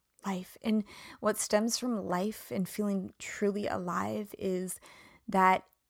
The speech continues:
inner glow within our souls of love, vibrational love, and just acceptance and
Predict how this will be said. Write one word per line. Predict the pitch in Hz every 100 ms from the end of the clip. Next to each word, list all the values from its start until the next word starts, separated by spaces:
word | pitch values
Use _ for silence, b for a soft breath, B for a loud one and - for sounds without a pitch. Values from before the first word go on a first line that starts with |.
| _ _ -
inner | 220 226 214 185
glow | - 175 175 165 -
within | 196 185 - 180
our | 180
souls | 165 - 185 - - 208 208
of | - 180 180 b b -
love, | 196 196 180 - 220 -
vibrational | 190 185 - _ _ - - 220 220 - 202 180 180
love, | 185 - - 247 285 240 185 - -
and | - -
just | 220 -
acceptance | 208 - - - 170 - 226 214 202 -
and | 208 196